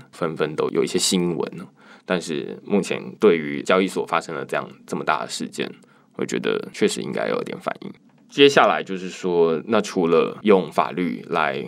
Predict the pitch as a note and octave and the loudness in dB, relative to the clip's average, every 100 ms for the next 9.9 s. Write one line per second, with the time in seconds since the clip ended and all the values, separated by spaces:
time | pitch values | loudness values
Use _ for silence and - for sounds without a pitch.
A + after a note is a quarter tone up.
0 | F#2 E2+ E2 - E2+ - _ - G2+ G2 | -2 -2 0 -2 -2 -4 _ -2 2 2
1 | G2+ F#2 A#1 - D2 D2 B1 - - _ | 0 -4 -8 -6 -2 0 -2 -6 -16 _
2 | - F#2 D#2+ - G#1 - - - - - | 0 2 0 -2 -6 -6 -8 -12 -20 -20
3 | _ - A#2 - F#2 A1+ C#2 D#2 D2+ - | _ 0 0 2 -2 -2 -2 -2 -2 -6
4 | - - - _ - G2+ D#3 G#2 B1+ - | -6 -8 -12 _ -2 0 2 2 0 0
5 | F2 C2+ D2+ C#2+ - C#2 C2 - - - | 0 0 -8 -10 -6 -4 -4 -2 -4 -2
6 | - - - _ _ _ _ _ _ _ | -6 -6 -12 _ _ _ _ _ _ _
7 | _ _ - B2 G#2 E2 F2 E2+ D#2+ A#1 | _ _ 4 6 6 4 4 2 0 -6
8 | - F2 - E2 C#2 - D2 D#2 D#2 D#2 | -6 -6 -4 -4 -4 -6 -2 0 0 -2
9 | D2 - D2+ F#2 F#2+ F#2 G#2 G2 | -4 -6 -2 2 2 4 4 4